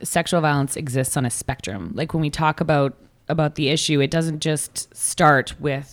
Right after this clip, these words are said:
sexual assault, and it starts with harassment. It starts with objectifying women. It starts with all those things that you talked about, and we're talking about Gamergate and all those things. That's where there's a huge space for men to police each other, like I said before, and also to,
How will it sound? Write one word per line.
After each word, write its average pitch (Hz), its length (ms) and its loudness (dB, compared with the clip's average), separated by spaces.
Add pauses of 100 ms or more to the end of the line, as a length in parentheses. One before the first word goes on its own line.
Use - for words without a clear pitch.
sexual 143 360 -4
assault, 131 420 -4
and 143 280 -2
it 156 160 -8
starts 135 440 2
with 151 160 -2
harassment. 143 480 -4
It 110 120 -10
starts 143 420 -4
with 139 380 -4
objectifying 139 640 -6
women. 143 320 -4
It 151 120 -8
starts 151 220 -4
with 165 80 -2
all 151 80 2
those 143 160 -2
things 143 160 -4
that - 80 -8
you 131 80 -8
talked 143 260 -6
about, 139 320 -2 (420)
and 151 100 0
we're 151 60 0
talking 147 180 0
about 135 200 -2
Gamergate 147 560 0
and 135 100 -4
all 135 140 2
those 135 200 -2
things. 139 320 -4
That's 151 340 2
where 175 280 2
there's 156 220 0
a 139 60 -2
huge 160 380 -4
space 147 420 -4
for 139 160 -2
men 127 480 2 (880)
to - 240 2
police 180 360 2
each 156 100 -2
other, 143 120 0
like 135 140 -2
I 147 60 -6
said - 160 -4
before, 151 400 8
and 156 180 -2
also 156 300 -2
to, 143 500 -4